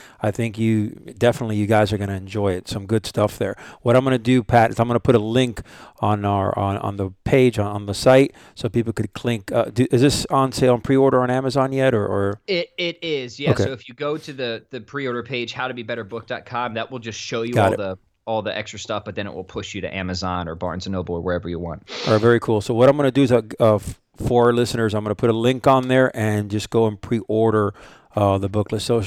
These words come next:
Speaker 1: show some love here for Pat. He's an excellent individual, and you heard him here on the show.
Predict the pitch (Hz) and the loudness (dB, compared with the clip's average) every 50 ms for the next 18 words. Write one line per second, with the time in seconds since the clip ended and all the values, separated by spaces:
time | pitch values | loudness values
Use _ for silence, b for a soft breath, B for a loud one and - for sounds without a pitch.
0 | - - - - - 139 127 113 - 117 107 107 104 110 110 107 95 110 104 101 | -6 -10 -6 0 2 2 2 2 0 -4 -4 0 2 2 2 2 2 2 0 0
1 | - - 98 - - 110 107 104 98 - 98 101 - - 98 95 104 104 107 - | -2 -4 -8 0 4 4 4 4 4 -2 -6 -8 -6 -8 -8 -6 -4 -4 -4 0
2 | - 123 117 - - 123 117 110 101 - _ _ - 120 110 104 110 101 110 110 | 2 0 0 0 -2 -6 -6 -6 -6 -8 _ _ -8 -8 -4 -4 -2 0 0 0
3 | 101 107 110 107 101 98 92 92 92 - B B B B B B 120 123 104 113 | 0 0 0 0 0 0 -2 -6 -8 -12 B B B B B B 0 2 4 4
4 | 107 101 98 95 98 107 101 98 98 101 95 92 - - 104 98 98 | 4 4 2 -2 -4 -2 -2 -2 -2 -4 -4 -4 -2 0 0 0 0